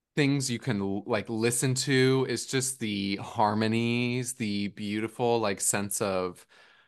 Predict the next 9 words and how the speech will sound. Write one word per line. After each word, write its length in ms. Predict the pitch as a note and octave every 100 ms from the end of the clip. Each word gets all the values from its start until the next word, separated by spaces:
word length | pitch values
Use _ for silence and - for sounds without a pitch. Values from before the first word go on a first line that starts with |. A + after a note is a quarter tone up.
| _ _
um, 440 | G2+ F2+ F2+ F2+ F2+
unified 760 | G2 G2+ A2 A#2+ - A2+ G#2 F2+
rhythm, 600 | G2 F#2+ C3+ D3+ D#3 D#3 -
and 160 | A#2 A2
eventually 1300 | F#2 G#2+ A2+ C3 - B2+ G#2+ G#2 G2+ G2+ G2+ G2 _
a 300 | G#2 G2+ G2
soloist 840 | F#2+ - - D#3 C#3 G2 F2+ F2+ -
who 120 | C#3
was 340 | B2+ C3+ A2